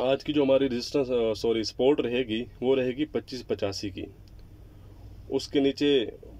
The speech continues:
पच्चीस साठ है, और अगर पच्चीस साठ break करता ही है सिल्वर, तो फिर वो selling page पकड़ सकती है और पच्चीस चालीस और पच्चीस dollar तक silver को लेके जा सकती है।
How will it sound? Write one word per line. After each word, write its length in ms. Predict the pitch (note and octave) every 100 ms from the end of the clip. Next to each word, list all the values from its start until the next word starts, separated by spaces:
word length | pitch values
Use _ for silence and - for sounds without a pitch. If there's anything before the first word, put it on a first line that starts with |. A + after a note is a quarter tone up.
| -
पच्चीस 340 | B2 - A#2+ -
साठ 280 | A2+ B2 D3
है, 120 | C#3
और 180 | B2 B2+
अगर 80 |
पच्चीस 440 | C3 C3+ - C3 -
साठ 200 | D3 E3
break 300 | C#3 C3+ B2+
करता 280 | G2+ - C3
ही 140 | A#2
है 120 | A2
सिल्वर, 480 | G2+ A2+ G#2+ A2 C#3+ - - - - - - - -
तो 60 | A2
फिर 160 | C3+
वो 180 | C3+ B2+
selling 380 | - B2 C3 B2
page 300 | - B2+ A#2
पकड़ 260 | B2 C#3
सकती 380 | B2+ B2 - A#2+
है 140 | A2 C#3
और 80 |
पच्चीस 420 | - A#2+ - B2 -
चालीस 340 | G#2+ C3 -
और 220 | - A#2
पच्चीस 460 | - A2+ C3+ - -
dollar 240 | A2 G#2+ G#2+
तक 460 | G#2+ G2+ - -
silver 300 | - G#2+ G#2+
को 100 | G#2
लेके 360 | G2+ G2 F#2+ D#3+ -
जा 160 | A#2 G2+
सकती 340 | - - -
है। 160 | G2